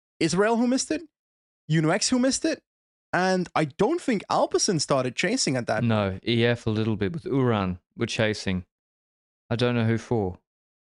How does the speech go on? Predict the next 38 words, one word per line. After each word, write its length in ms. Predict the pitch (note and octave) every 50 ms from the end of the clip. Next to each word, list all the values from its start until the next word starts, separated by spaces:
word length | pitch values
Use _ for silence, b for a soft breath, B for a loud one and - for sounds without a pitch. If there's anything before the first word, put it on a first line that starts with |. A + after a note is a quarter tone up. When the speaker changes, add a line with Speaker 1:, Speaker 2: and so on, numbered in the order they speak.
| _ -
Speaker 2:
because 260 | A#2+ F#2 A2 G2+ G#2
I 60 | G#2+
Speaker 1:
What 60 | E3+
do 20 | -
Speaker 2:
think 80 | -
Speaker 1:
you 60 | F3+
Speaker 2:
Court, 100 | F3 F3
Speaker 1:
reckon? 420 | E3+ - - F#3 E3+ E3+ D#3+ D3+ - _ -
Speaker 2:
Court 180 | - C3 A#2
was 120 | A#2 A#2 G#2
in 140 | A2 G#2+ G#2+
G 180 | G2+ G#2+ G#2+
three. 400 | - - - A#2+ G#2+ F2+ E2 E2 _ _ _ _ _ _ _ _ _ _ _ _ -
Speaker 1:
Do 60 | - E3
you 80 | F3+
reckon 280 | F#3 G3 G3 G3+ F#3+ F3+
that 100 | F3+ F3
was 120 | F3 D3
a 40 | C#3+
good 140 | C#3 E3 D#3
idea 180 | D3 C#3+ G3
from 160 | G3+ - A3+ G#3+
Uno 180 | G#3+ G#3+ A3
X 160 | A3 G#3+ -
and 80 | - A3
Israel 260 | G#3+ G3+ G#3+ A3 G#3+
at 100 | G#3+ G#3
that 200 | A3 G#3+ A3 -
point? 200 | - A#3+ A#3+ G#3+
'Cause 100 | - F3+
you're, 160 | F#3+ F#3 D#3 - _ _ _ -
you're, 300 | - D#3+ E3 F3+ - - _ _ -
you're 180 | E3 E3+ G3+ A3+
in 60 | A3
a 60 | G#3+
lost 220 | G#3+ A3 - -
position, 400 | - E3+ C#3 D#3 C#3+ - - B2+
right? 260 | B2+ C3 D3 G#3 -